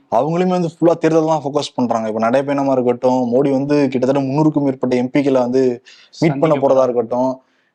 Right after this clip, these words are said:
Speaker 1: இப்படிதான் நடந்துகிட்டு இருக்குல்ல. இப்ப பி ஜே பினாலே தேர்தலுக்கு தான் வேலை செய்வாங்கன்னு சொல்லுவாங்க.
Speaker 2: ம்.
Speaker 1: அதனால தேர்தல்னு வந்துட்டா வேலைக்காரன்
Speaker 2: வேலைக்காரனா, வெள்ளைக்காரன்?
Speaker 1: வெள்ளைக்காரன். சரி, ஓகே, அது வெள்ளைக்காரனே கொடுத்துடலாம். ஏன்னா, வே-,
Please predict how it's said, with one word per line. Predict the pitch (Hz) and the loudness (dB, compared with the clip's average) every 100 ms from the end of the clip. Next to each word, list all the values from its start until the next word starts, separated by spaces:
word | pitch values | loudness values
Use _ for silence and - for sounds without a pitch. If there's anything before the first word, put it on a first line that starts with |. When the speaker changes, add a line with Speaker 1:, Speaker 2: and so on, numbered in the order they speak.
| _ | _
Speaker 1:
இப்படிதான் | - 139 - | 0 2 2
நடந்துகிட்டு | 139 156 147 123 | 0 0 0 -2
இருக்குல்ல. | 117 123 120 92 _ _ _ _ | -2 0 0 -2 _ _ _ _
இப்ப | 113 | -4
பி | 110 170 | 0 0
ஜே | 165 180 | 4 2
பினாலே | 156 160 151 170 | 2 0 2 0
தேர்தலுக்கு | 170 170 170 160 151 | 2 2 4 2 2
தான் | 156 | 2
வேலை | 135 143 147 | 2 0 0
செய்வாங்கன்னு | 139 135 135 131 | -2 0 0 0
சொல்லுவாங்க. | 123 120 110 104 _ | 2 2 0 -6 _
Speaker 2:
ம். | 139 147 135 - | -4 -2 -2 -6
Speaker 1:
அதனால | 120 123 139 123 101 98 _ _ - | 0 2 4 2 0 -6 _ _ 2
தேர்தல்னு | 180 196 190 196 190 165 | 4 6 4 2 0 -2
வந்துட்டா | 151 139 156 156 - _ _ _ _ _ _ _ _ | -2 2 4 4 0 _ _ _ _ _ _ _ _
வேலைக்காரன் | 127 151 135 123 107 - _ _ - - _ 165 - | 0 2 2 -2 -2 -10 _ _ -18 -18 _ -20 -12
Speaker 2:
வேலைக்காரனா, | 127 151 143 139 151 - 139 175 214 | -6 -4 -2 -2 -2 0 0 0 -2
வெள்ளைக்காரன்? | 160 185 147 | 0 0 2
Speaker 1:
வெள்ளைக்காரன். | 165 160 151 135 113 | 2 2 2 2 -2
சரி, | 135 147 | -2 2
ஓகே, | 151 165 | 4 4
அது | 143 135 | 2 2
வெள்ளைக்காரனே | 147 156 151 156 | 0 2 0 0
கொடுத்துடலாம். | 143 131 131 | 0 0 0
ஏன்னா, | 147 143 | 0 0
வே-, | 131 | 0